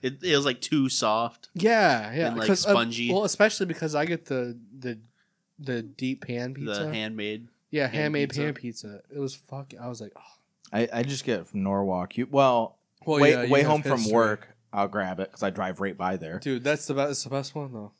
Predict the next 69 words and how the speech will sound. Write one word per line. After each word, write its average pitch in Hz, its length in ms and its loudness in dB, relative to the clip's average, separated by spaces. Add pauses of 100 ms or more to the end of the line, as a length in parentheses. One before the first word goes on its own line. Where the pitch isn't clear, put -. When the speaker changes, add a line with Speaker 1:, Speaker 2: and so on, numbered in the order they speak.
(120)
Speaker 3:
<sighs> - 320 -14
It, 113 160 -2
it, 127 180 -2
well, 123 300 6
no, 120 240 2
you 113 140 0
know 117 160 4
the 107 60 -4
best 107 360 -4
one 127 260 4
was, 85 440 -2
was 98 180 -2
Norwalk 98 580 -2
when 85 80 -10
Speaker 2:
When 101 140 0
Speaker 3:
Davey 135 200 4
Speaker 2:
Davey 143 200 2
Speaker 3:
worked 127 40 2
Speaker 2:
worked 95 260 0
Speaker 3:
there. - 0 -
Speaker 2:
there. 107 380 -8
Speaker 3:
He'd 131 200 -2
get 113 120 0
Speaker 2:
That 135 140 2
was 123 120 -2
Speaker 3:
stoned 120 320 2
Speaker 2:
the 113 40 6
Speaker 3:
out 113 100 6
of 107 60 0
his 107 80 -2
Speaker 2:
shit, 104 140 -2
Speaker 3:
mind 113 300 0
and 110 80 -4
Speaker 2:
dude. 101 80 -6
Speaker 3:
just 104 120 -10
go 101 180 -4
in 104 60 -6
and 98 80 -6
make 98 180 -8
a - 40 -20
couple - 240 -12
Speaker 2:
He'd 196 220 0
give 185 120 4
Speaker 3:
pizzas. 180 40 4
Speaker 2:
us, 175 140 2
like, 156 120 2
fucking 151 380 0
six - 340 0
pounds 135 420 -2
of 113 160 -4
cheese 123 400 -2
on 135 140 -2
that 135 180 -4
thing, 135 320 -6
dude. 143 280 -4
Speaker 3:
Dude, 92 300 -2
he'd 147 220 2
make 156 220 4
some 143 140 -2
shit 135 240 0
that, - 120 -2
like, 107 180 0
wasn't 104 340 2
on 98 140 -4
the 92 60 -8
menu. 104 280 -2
Speaker 2:
Yeah. 113 440 -2
Speaker 3:
<laughs> - 60 -16
He'd 240 100 6